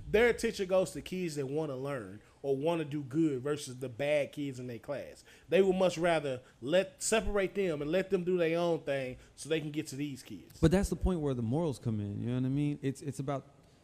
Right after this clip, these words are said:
Speaker 2: you, you structure it to where the kids learn, "Thank you," "Yes," apolo-, you know what I'm saying? It's
Speaker 1: Can I
Speaker 2: just
Speaker 1: ask you
Speaker 2: different
Speaker 1: something?
Speaker 2: things. Yeah, go ahead.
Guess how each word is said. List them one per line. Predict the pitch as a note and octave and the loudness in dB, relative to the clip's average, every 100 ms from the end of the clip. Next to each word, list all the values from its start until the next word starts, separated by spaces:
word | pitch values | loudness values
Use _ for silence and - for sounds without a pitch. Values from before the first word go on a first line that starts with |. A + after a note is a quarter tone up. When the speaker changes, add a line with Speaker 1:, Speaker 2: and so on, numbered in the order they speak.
| - - - - | -20 -20 -20 -6
Speaker 2:
you, | D3+ E3 D#3+ - - - - | -4 -4 -6 -20 -20 -20 -20
you | - D3 | -8 -8
structure | - F#3+ G#3 - | -4 -4 -4 -6
it | E3+ | -6
to | - D3+ | -6 -2
where | D3 C#3+ | 0 -2
the | C3 | -2
kids | - F3+ E3+ B2+ | 0 2 2 2
learn, | C3+ D#3 D3 A#2+ - - | 2 2 2 0 -4 -2
"Thank | C#3 B2 | -2 -2
you," | A2+ F#2+ - - - | -6 -10 -14 -18 -10
"Yes," | B2+ A#2 - - - | -6 -6 -10 -18 -14
apolo-, | B2 C3 C3 D3+ | -8 -6 -6 -2
you | E3+ | 2
know | |
what | F#3 | 2
I'm | |
saying? | F#3 G3 F3 | 2 0 0
It's | |
Speaker 1:
Can | E3 | 2
I | |
Speaker 2:
just | |
Speaker 1:
ask | F3+ | 4
you | G3 | 4
Speaker 2:
different | G3 G3+ | 4 -2
Speaker 1:
something? | G3+ F#3 A#2 | -2 -4 -4
Speaker 2:
things. | - | -8
Yeah, | - C3+ | -4 -2
go | B2+ | 0
ahead. | A#2 | 0